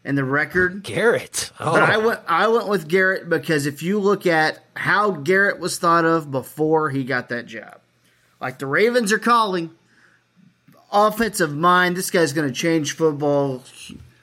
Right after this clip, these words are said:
Speaker 1: Look at this. Campo, to me, I've always given, not that he was ever going to, to do great. I think he was a sacrificial lamb. I think he was a guy that was told to go,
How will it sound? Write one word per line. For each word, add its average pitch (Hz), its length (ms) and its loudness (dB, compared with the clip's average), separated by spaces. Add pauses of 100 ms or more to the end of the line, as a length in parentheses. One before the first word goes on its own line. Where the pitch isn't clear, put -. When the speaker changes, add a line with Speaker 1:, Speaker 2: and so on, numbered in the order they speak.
(180)
Speaker 1:
Look 185 200 4
at 143 120 -2
this. 123 400 -2 (1600)
Campo, 247 600 2
to 196 180 0
me, 180 400 2
I've 147 240 0
always 185 420 2
given, 165 500 -2 (640)
not 180 320 0
that 240 120 2
he 233 120 2
was 247 440 0 (800)
ever 190 340 2
going 190 260 2
to, 143 220 -8 (100)
to 147 320 -2 (340)
do 156 140 -4
great. 131 400 -2 (500)
I 131 120 -4
think 170 260 4
he 180 140 6
was 160 180 4
a 139 80 2
sacrificial 147 800 0
lamb. 104 320 -6
I 113 80 -4
think 131 160 -6
he 151 100 -4
was 143 140 -2
a 131 80 0
guy 139 320 2
that 123 120 -6
was - 180 -10
told 143 300 0
to 135 60 -4
go, 127 520 0